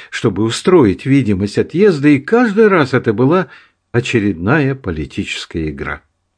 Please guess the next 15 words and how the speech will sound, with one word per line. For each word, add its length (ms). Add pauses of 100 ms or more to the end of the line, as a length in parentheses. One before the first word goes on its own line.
(1080)
Военные 800
помощники 800
чувствовали, 680
что 380
за 200
последний 800
год 320
в 80
стране 520
особенно 640
ясно 640
проявились 920 (460)
признаки 920 (360)
разочарования 1120
происходящим. 1040